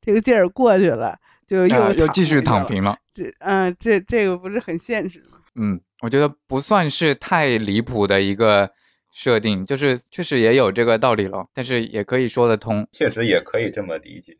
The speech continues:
Speaker 2: 嗯，嗯，是啊，就是他们几个的性格在第一季、第二季就已经设定的差不多了嘛，所以他们的成长，如果你一定要讲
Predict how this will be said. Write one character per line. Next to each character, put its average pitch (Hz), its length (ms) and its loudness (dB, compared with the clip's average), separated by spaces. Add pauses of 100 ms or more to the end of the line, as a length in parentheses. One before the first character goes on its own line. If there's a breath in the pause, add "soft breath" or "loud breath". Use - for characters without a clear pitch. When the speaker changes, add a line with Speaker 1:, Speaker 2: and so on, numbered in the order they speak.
Speaker 2:
嗯， 110 300 -2
嗯， 98 220 -4 (260)
是 - 120 -12
啊， 110 60 -4
就 156 140 -4
是 160 180 0
他 165 240 -4
们 170 260 -2
几 113 160 -8
个 135 140 2
的 131 80 2
性 139 260 -2
格 107 160 0
在 113 420 0 (420)
第 131 320 -2
一 127 40 -4 (120)
季、 127 240 -4
第 127 160 -2
二 120 120 0
季 113 220 -6
就 120 240 -4
已 95 100 -2
经 107 360 -4 (320)
设 135 240 -2
定 117 160 0
的 98 120 0
差 120 220 -2
不 110 80 -6
多 104 220 2
了 101 60 -2
嘛， 87 160 -12 (640)
所 143 180 -2
以 135 160 2
他 135 240 -2
们 139 260 -2
的 117 220 2
成 104 340 -6
长， 98 320 -2 (240)
如 131 120 -6
果 139 100 2
你 107 200 2
一 107 60 0
定 120 120 0
要 113 320 2
讲 95 440 -6